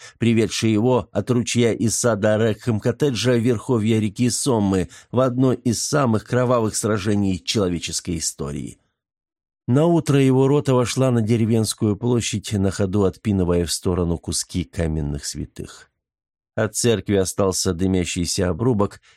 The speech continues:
и они увидели, что колокольня, падая, раздавила два дома. По деревне блуждали коровы, безумные и больные,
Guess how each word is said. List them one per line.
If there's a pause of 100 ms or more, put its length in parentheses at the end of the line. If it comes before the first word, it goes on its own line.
(140)
и
они
увидели,
что
колокольня,
падая,
раздавила
два
дома. (840)
По
деревне
блуждали
коровы,
безумные
и
больные,